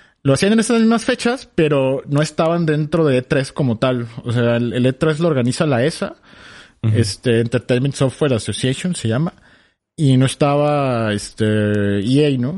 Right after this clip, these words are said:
Speaker 1: O sea, entonces, pues, la noticia es que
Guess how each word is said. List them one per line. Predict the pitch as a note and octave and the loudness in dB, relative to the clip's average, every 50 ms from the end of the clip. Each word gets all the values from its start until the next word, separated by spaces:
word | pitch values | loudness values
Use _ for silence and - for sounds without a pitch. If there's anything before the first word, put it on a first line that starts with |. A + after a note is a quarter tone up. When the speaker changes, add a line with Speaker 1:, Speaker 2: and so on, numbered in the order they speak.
| F#3 D#3 | -8 -8
Speaker 1:
O | C3 | -6
sea, | - - A#2+ A#2 A#2 A2+ A2+ A2 G#2+ G#2 G2+ - - - _ _ _ - | -4 -2 0 0 0 0 0 0 0 -2 -2 -4 -8 -14 _ _ _ -4
entonces, | C#3 B2+ A#2+ C3+ B2+ - D#3+ - - _ _ _ | -2 0 0 0 0 0 -2 -4 -6 _ _ _
pues, | - B2+ A2+ - - - _ _ - | -6 -6 -6 -6 -8 -16 _ _ -4
la | B2 A2+ | -2 0
noticia | G#2+ A2+ G#2+ - C#3+ C3 - D#3+ D#3 C#3+ C#3+ | 0 0 -2 -2 -4 -2 0 2 2 2 2
es | C#3+ C3+ - - | 0 -2 -4 -4
que | - D3 B2+ A#2+ A2+ A2+ A2 G#2 G2 F#2 F2+ E2+ D#2 | -2 0 2 2 2 2 2 0 0 0 -2 -4 -4